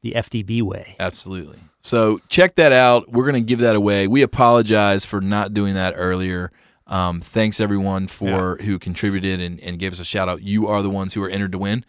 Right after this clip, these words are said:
Speaker 1: Mm-hmm.
Speaker 2: So we will, uh, have that posted, and I think that's it, man.
Speaker 1: Yeah. Oh, by the way, we still have shirts, people.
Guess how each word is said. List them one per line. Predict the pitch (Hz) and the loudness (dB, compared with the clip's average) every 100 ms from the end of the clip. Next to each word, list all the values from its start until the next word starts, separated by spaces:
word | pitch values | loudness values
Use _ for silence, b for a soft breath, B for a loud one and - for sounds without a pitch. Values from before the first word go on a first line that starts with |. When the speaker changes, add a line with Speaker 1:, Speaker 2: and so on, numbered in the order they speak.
| _ | _
Speaker 1:
Mm-hmm. | 127 131 170 | -6 -6 -2
Speaker 2:
So | 113 | 0
we | 104 117 | 4 2
will, | 107 117 120 120 107 | 4 4 6 4 2
uh, | 107 101 | 0 0
have | 107 | -2
that | 101 92 | -4 -6
posted, | - 127 135 160 143 117 | -4 -4 -2 -4 -4 -6
and | 117 117 117 117 113 110 107 _ _ _ _ _ _ _ _ _ _ _ _ | -4 -2 0 0 0 -2 -8 _ _ _ _ _ _ _ _ _ _ _ _
I | - | -6
think | 180 - | -6 -4
that's | 262 - | -6 -2
it, | 220 151 | -2 -2
man. | 120 143 | -4 -2
Speaker 1:
Yeah. | 175 110 _ | -4 -8 _
Oh, | 220 247 | 6 6
by | 147 | 8
the | 254 | 6
way, | 226 | 4
we | 202 254 | 2 0
still | - 302 | 2 4
have | 262 - | 4 4
shirts, | - 170 - - - - | 2 2 0 -8 -12 -4
people. | 123 110 120 | -4 -4 -8